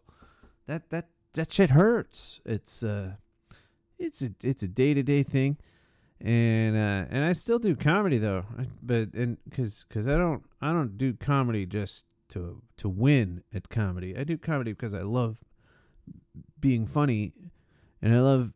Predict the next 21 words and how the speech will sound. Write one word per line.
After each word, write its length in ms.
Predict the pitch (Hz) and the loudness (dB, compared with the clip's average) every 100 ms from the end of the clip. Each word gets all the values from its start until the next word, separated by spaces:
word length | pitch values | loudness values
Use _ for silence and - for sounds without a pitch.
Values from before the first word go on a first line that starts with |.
| _ | _
knowing 440 | 123 123 131 131 120 | 0 4 6 4 2
funny 240 | 135 123 | 0 0
people, 580 | 113 135 117 107 120 110 - | 2 2 2 0 0 -4 -2
and 120 | 127 | 0
I 80 | 131 | 2
love 320 | 135 123 117 123 _ _ _ _ _ _ _ | 2 -2 -4 -12 _ _ _ _ _ _ _
laughing, 640 | - 110 143 - 123 135 139 - - - | -6 -2 -2 2 2 2 -2 -8 -12 -2
and 160 | 120 | 2
I 60 | 127 | 4
like 200 | 160 156 | 2 2
having 360 | 117 190 170 123 | 2 2 2 -2
fun, 480 | - 123 120 151 165 _ - - | -4 -2 0 0 -4 _ -20 -8
and 440 | 131 143 147 147 - _ _ _ _ _ _ _ - | -2 0 0 -2 -6 _ _ _ _ _ _ _ -4
I 80 | |
like 240 | 135 160 170 | 0 0 0
meeting 300 | 170 156 139 _ _ - | -2 -2 -8 _ _ -12
people 640 | - 226 147 143 151 - _ 147 | -8 -4 -4 -4 -6 -12 _ -12
who 160 | 139 135 | -8 -8
make 380 | 113 135 147 147 | -8 -8 -6 -6
me 80 | 143 | -6
laugh. 640 | 220 110 - - _ | -6 -10 -16 -20 _